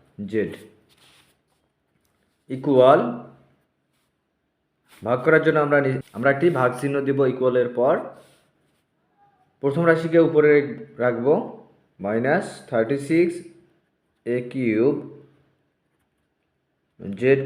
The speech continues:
কিউব ওয়াই স্কয়ার মাইনাস ফোর এ ওয়াই জেড ইকুয়াল, এখানে উপর নিচ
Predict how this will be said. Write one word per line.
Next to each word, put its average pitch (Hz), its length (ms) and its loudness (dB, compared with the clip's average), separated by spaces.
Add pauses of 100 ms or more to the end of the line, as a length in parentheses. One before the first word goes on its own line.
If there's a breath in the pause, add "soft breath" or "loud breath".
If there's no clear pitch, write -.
কিউব 165 260 2 (960)
ওয়াই 107 240 0 (160)
স্কয়ার 127 460 -2 (1120)
মাইনাস 117 480 -2 (420)
ফোর 131 380 4 (600)
এ 120 40 2 (240)
ওয়াই 107 360 4 (1080)
জেড 120 460 0 (3000)
ইকুয়াল, 131 520 2 (3000 soft breath)
এখানে 147 220 0 (120)
উপর 156 220 2
নিচ 160 120 0